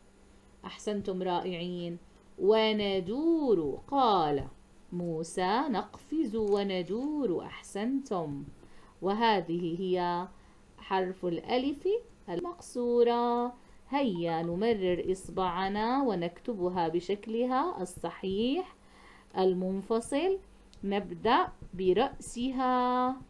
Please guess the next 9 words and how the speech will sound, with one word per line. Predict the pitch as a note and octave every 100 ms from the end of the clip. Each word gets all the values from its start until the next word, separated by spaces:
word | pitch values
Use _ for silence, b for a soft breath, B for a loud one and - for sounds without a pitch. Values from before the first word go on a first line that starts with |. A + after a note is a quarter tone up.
| - - - -
وننتهي، | F#3+ G#3 A3+ A3 A3 G#3 G#3+
وننتقل | G#3 G#3 A3 A3+ A3+ A3 G3 A3
إلى | G#3 G#3 G3+ F3+
خط | - A3+ -
منحني | B3+ B3 B3+ B3+ C4+ C4 B3 B3 A#3
إلى | B3 A#3+
الأمام | A#3 A#3 A#3+ A#3+ A#3+ A#3+ A#3
لنرسم | G#3 G3 F#3+ - G3+ G3
بطنها، | F#3+ G#3+ - - G#3+ G#3+ A3+ G#3+ G#3+